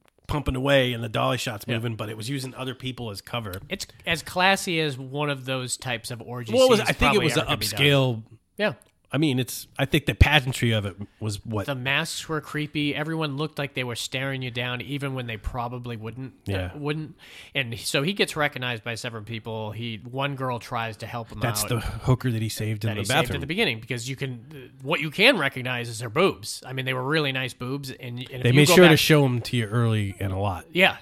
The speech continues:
Speaker 2: That
Speaker 1: So you
Speaker 2: whole
Speaker 1: remembered
Speaker 2: scene
Speaker 1: him?
Speaker 2: where he, she's O Ding, you're, you're doing nothing but staring at her boobs. So when she comes over, you could tell that it's, it's, it's,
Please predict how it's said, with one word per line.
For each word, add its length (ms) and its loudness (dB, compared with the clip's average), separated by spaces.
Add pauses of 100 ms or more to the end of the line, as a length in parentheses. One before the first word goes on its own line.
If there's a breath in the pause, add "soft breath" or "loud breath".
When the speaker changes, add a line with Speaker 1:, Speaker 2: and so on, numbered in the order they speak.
(300)
Speaker 2:
That 60 0
Speaker 1:
So 80 2
you 60 6
Speaker 2:
whole 100 4
Speaker 1:
remembered 220 6
Speaker 2:
scene 100 4
Speaker 1:
him? 60 2
Speaker 2:
where 140 0
he, 60 -4
she's 260 -2
O 140 0
Ding, 380 -2
you're, 180 -4
you're 220 -6
doing 340 -2
nothing 280 -4
but 120 -12
staring 340 -4
at 60 -4
her 80 -6
boobs. 360 -4
So 240 -6
when 160 -6
she 140 -6
comes 280 -6
over, 360 -2
you 200 -6
could 200 -12
tell 240 -2
that 180 -8
it's, 280 -10
it's, 340 -16
it's, 320 -14